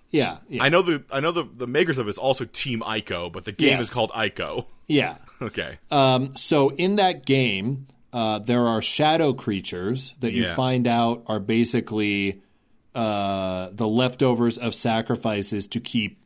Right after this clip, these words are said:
Speaker 1: this immortal queen alive.
Speaker 2: Yes, and
Speaker 1: Um,
Speaker 2: the shadows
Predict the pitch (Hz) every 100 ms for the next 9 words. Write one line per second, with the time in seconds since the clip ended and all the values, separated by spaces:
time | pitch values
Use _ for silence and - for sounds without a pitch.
0 | - 110 101 - - - - 110 107 104
1 | 104 101 - 104 101 98 95 90 85 78
2 | 80 - _ _ _ _ _ _ _ -
3 | 107 117 107 113 110 107 101 101 127 123
4 | 127 123 110